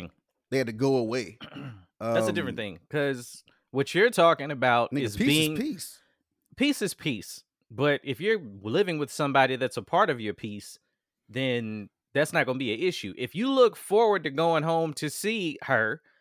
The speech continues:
Speaker 1: or whatever
Speaker 2: Mm-hmm.
Speaker 1: you prefer, you know what I'm saying? Then it's not gonna be a problem for you to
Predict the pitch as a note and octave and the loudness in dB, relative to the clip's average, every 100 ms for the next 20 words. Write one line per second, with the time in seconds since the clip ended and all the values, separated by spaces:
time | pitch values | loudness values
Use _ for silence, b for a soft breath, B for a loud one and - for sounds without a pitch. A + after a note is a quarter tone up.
0 | _ _ _ F#3 B3 G#3+ G3+ E3+ E3 D3+ | _ _ _ 2 6 4 4 -2 -2 -2
1 | D3 F3+ A#3 C4 D3+ D3 D#3 E3+ - _ | -2 -2 -4 -6 -6 -4 -4 -6 -12 _
2 | _ A2+ D#3+ E3+ D3 - - F3 D#3+ G#3 | _ 0 4 4 0 -6 -4 -2 4 4
3 | E3+ D#3+ F#3 F3+ A#2+ F3+ A#3 D3+ F#2+ F#2 | 6 4 4 4 6 8 8 8 4 -8
4 | - C3+ D#3+ C3+ A#2 | -4 -2 0 2 0